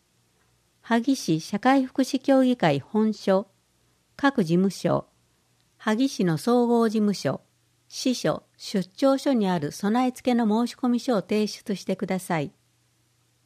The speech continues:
萩市社協ホームページ、エイチティーティーピーエス:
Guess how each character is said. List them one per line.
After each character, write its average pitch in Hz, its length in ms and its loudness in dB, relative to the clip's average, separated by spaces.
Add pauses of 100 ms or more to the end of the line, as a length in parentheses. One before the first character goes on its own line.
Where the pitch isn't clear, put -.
(180)
萩 240 300 0
市 180 140 -6
社 170 180 -4
協 202 320 0
ホ 220 280 0
ー - 20 2
ム 220 160 0
ペ 180 240 2
ー 135 40 -2
ジ、 - 200 -12 (1040)
エ 240 80 4
イ 247 100 2
チ - 200 -18
テ 254 100 0
ィ 247 100 4
ー 240 60 -4
テ - 120 -2
ィ 220 80 4
ー - 80 -8
ピ 185 280 2
ー 170 40 4
エ 170 40 2
ス: - 200 -14